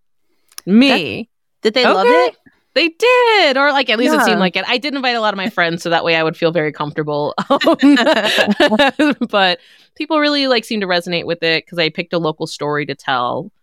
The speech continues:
Speaker 1: Um, and people, you know, a lot of people don't know about these spaces 'cause they don't look like how they used to. So how would you know what was here before? So,
Speaker 2: Yeah.
Speaker 1: yeah, that's
Speaker 2: Yeah.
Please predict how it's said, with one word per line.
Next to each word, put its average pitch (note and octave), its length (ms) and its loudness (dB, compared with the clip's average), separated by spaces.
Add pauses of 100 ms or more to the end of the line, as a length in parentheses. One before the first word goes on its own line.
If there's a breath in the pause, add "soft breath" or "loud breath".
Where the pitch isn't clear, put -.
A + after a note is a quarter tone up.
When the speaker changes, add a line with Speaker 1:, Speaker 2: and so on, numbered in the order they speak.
(320)
Speaker 1:
Um, B2+ 500 -2 (100)
and C3 720 -2
people, - 340 -12
you D#4 100 -8
know, A#3 100 -2
a - 20 2
lot A3+ 60 0
of A3+ 60 -6
people A#3+ 140 -8
don't B3 200 -2
know G3+ 180 0
about A#3+ 280 -2 (420)
these E3 180 -6
spaces C3+ 400 -6
'cause C#3+ 400 -10 (440)
they D#3+ 80 0
don't F#3 200 -2
look G3+ 240 -2 (160)
like F#3 220 -2
how D#3+ 160 -4
they D#3 100 -6
used D#3 360 -6
to. D#3 200 -4
So D#3 240 -6
how D3+ 180 -4
would D#3 140 -6
you D#3 100 -6
know D3+ 180 -4
what D3+ 140 -4
was D3 360 -4
here - 360 -6
before? D3+ 800 -2 (180)
So, C3+ 680 -2 (720)
Speaker 2:
Yeah. E3+ 420 0
Speaker 1:
yeah, D#3+ 60 -12 (520)
that's - 440 -14
Speaker 2:
Yeah. F3+ 400 -2